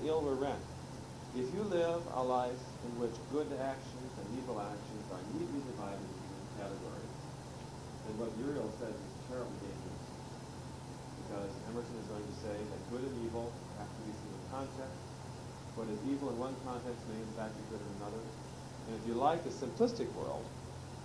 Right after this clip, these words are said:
then you don't want to listen to Emerson. Because you're not going to be given,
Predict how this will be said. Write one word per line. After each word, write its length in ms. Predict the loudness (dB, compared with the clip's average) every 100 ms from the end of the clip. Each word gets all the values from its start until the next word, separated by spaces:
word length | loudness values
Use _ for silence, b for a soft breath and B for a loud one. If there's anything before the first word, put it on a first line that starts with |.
| 0
then 80 | 2
you 80 | 4
don't 160 | 4 4
want 100 | 4
to 60 |
listen 160 | 0 0
to 80 | 0
Emerson. 260 | 0 -4 -6 -6 -6 -6 -6 -8 -8 -8 -8 -6 -6 -6 -2
Because 160 | 0 0
you're 180 | 0 2
not 140 | 0 0
going 80 | -2
to 100 | 0
be 100 | -2 2
given, 260 | 2 4